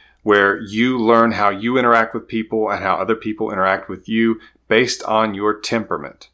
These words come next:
And you can take a look at that at my ex back coach dot com, along with my emergency breakup kit. And you can learn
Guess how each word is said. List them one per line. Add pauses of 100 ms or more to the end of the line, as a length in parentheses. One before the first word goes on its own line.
(140)
And
you
can
take
a
look
at
that
at
my
ex
back
coach
dot
com,
along
with
my
emergency
breakup
kit.
And
you
can
learn